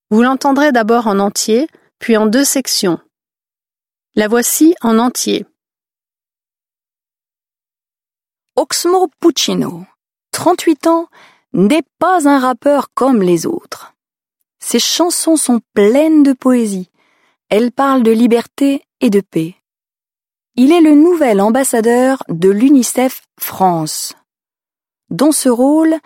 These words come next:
Speaker 2: il va défendre la cause de tous les petits Français. Oxmo Puccino, pourquoi avez-vous accepté d'être ambassadeur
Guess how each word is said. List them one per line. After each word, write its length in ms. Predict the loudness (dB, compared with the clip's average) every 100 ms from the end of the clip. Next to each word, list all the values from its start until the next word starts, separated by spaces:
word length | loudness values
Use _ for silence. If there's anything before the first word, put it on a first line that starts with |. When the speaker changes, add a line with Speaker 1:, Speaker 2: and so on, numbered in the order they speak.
| -16 _ _
Speaker 2:
il 240 | 2 2 4
va 160 | 0
défendre 680 | 0 0 0 -2 0 0 0
la 160 | -2 -2
cause 340 | 0 0 0
de 140 | -2 -4 _
tous 220 | 2 4
les 120 | 2
petits 320 | 0 0 2 0
Français. 480 | 0 -2 0 -4 -6 _ _ _ _ _ _ _ _ _ _ _ _ _ -6
Oxmo 420 | -4 0 0 0
Puccino, 640 | 0 -2 -2 -2 -4 -8 -16 _ _ _ _ _ _
pourquoi 460 | -4 -4 -2 0 0
avez-vous 380 | 0 -2 0 -2
accepté 640 | -2 -4 -6 -4 -4 -4 -6 _ _ -4
d'être 340 | -4 -4 -6 -2
ambassadeur 920 | 2 2 0 -2 -2 0 0 -2